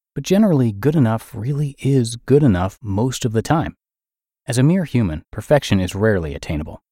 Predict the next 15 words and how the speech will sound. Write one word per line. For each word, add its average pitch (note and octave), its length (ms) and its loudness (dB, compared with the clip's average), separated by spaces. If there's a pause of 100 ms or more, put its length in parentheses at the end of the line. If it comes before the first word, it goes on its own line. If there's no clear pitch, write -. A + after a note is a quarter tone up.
(280)
And A#2 200 2
the F#2 60 -8
fact B2 220 -2
is, B2+ 240 -2 (380)
your A2+ 100 -6
end C#3 200 2
users G2+ 340 -4
may A2 160 0
think B2 300 -2
what G#2+ 160 0
you've A2 160 -2
got A#2+ 240 -2
is C3+ 120 -4
perfect - 400 -2
anyway, C3 420 0